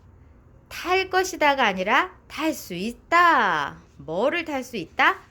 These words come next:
자전거를. 이렇게 해석도 깔끔하게 적으세요. 자, 그 다음 거. 마지막 조동사 마지막인데요.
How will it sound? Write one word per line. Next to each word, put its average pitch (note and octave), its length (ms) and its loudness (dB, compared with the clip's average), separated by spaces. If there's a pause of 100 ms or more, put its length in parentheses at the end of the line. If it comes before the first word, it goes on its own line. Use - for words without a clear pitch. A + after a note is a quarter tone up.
(260)
자전거를. D4+ 1300 0
이렇게 D#3+ 600 -2
해석도 D#4 540 -6
깔끔하게 C4 480 -6
적으세요. C#3 480 -12 (460)
자, A3 140 -2
그 C4 100 -2
다음 D4 240 2
거. C#3 140 -8 (960)
마지막 G#3 480 -2
조동사 A3+ 360 -4
마지막인데요. F#3+ 880 0